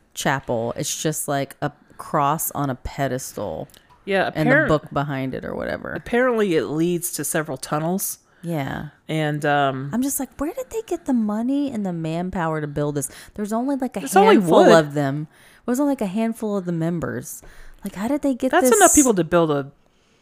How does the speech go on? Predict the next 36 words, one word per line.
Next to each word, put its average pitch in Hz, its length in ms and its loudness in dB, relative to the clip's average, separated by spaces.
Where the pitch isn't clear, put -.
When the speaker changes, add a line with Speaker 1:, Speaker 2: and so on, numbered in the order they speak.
Speaker 2:
building. 147 460 -2
Speaker 1:
Yeah, 262 280 -2
but, 240 160 -4
like, 240 140 -2
the, - 200 -2
the - 160 -2
underground 220 520 -2
tunnels, 233 720 -2
like, 165 400 -4
Speaker 2:
The 240 120 2
under-, 285 160 4
the - 600 -2
Speaker 1:
for 226 120 6
just - 100 6
Speaker 2:
underground 359 240 8
Speaker 1:
what? 262 240 4
Just - 160 -10
a 165 40 -6
handful 196 500 -2
of 220 80 -6
people? 349 600 -2
Speaker 2:
But 247 160 4
it - 40 6
Speaker 1:
I - 20 8
Speaker 2:
looks 254 240 6
Speaker 1:
don't - 80 0
Speaker 2:
like - 60 0
the 320 80 4
Speaker 1:
know. 202 60 4
Speaker 2:
underground 220 360 0
tunnels, 202 300 0
they've 208 120 -2
probably 247 280 4
always 180 320 2
been 170 260 -2
there. 127 380 -8